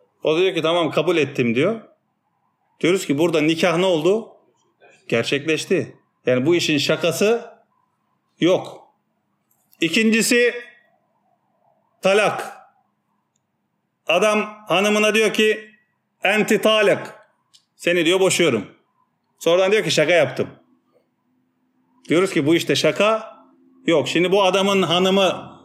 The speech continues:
bu adamdan bir kez boşandı mı bu sözüyle? Diyoruz ki boşandı. Yani bu adamın artık ne hakkı kaldı? İki talak hakkı kaldı. Yani bu işin şakasının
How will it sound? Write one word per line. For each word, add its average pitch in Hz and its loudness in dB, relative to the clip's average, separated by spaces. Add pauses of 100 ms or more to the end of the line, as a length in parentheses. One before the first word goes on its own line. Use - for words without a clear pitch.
bu 190 0
adamdan 180 2
bir 190 2
kez 175 0
boşandı 190 2
mı 202 -2
bu 151 -2
sözüyle? 143 0 (760)
Diyoruz 131 -2
ki 156 -4
boşandı. 160 -2 (1040)
Yani 120 0
bu 165 2
adamın 156 0
artık 156 -2
ne 180 0 (340)
hakkı 135 -4
kaldı? 135 -2 (760)
İki 151 -2
talak 160 -2 (480)
hakkı 135 -4
kaldı. 107 -2
Yani 139 -2
bu 165 0
işin 135 -2
şakasının 165 -2